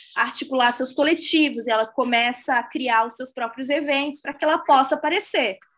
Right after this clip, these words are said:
Porque se pelo, pelo homem ela não tá sendo convidada, então ela se convida, ela cria o seu próprio evento, né? Então eu vejo por aí, é um, é um novo caminho,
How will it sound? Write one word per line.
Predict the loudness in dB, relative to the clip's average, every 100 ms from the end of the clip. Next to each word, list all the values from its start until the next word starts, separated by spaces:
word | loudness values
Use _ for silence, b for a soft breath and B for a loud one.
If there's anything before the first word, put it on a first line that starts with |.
| _
Porque | -6 -4
se | -2 -2
pelo, | 0 2 4 4 2 0 0 -2 -8 -6
pelo | -2 0
homem | 0 -2
ela | -2 -2
não | -4
tá | -6
sendo | -4 -6
convidada, | -6 -6 0 4 4 4 2 -6 _ _ _
então | 0 4 6
ela | 4
se | 2 -2 -6
convida, | -2 0 4 4 2
ela | 0 2 2
cria | 0 0 0 2 -2
o |
seu | -4
próprio | -6 -6 -4
evento, | -6 -8 -10 -12
né? | -10 -12 _ B B -4
Então | 4 8
eu | 8
vejo | 8 4 2
por | 2
aí, | 2 4 4 4
é | 4
um, | 4 -2 -6 -4 -6 -8 b b b b
é | 4
um |
novo | 8 8 6 4
caminho, | 4 4 6 4 2